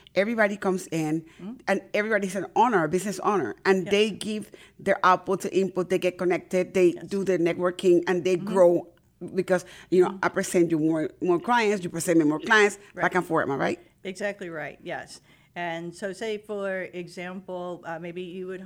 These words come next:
Speaker 2: own an air conditioning company and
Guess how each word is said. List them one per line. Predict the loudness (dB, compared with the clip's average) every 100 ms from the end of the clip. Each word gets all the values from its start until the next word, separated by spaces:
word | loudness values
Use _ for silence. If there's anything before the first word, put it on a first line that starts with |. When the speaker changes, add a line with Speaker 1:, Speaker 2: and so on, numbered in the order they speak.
| -14
Speaker 2:
own | -12 -12 -12 -14
an | -12 -12
air | -12
conditioning | -12 -10 -12 -12 -14 -14
company | -12 -12 -12 -14 -14 -14
and | -12 -12 -10 -12 -14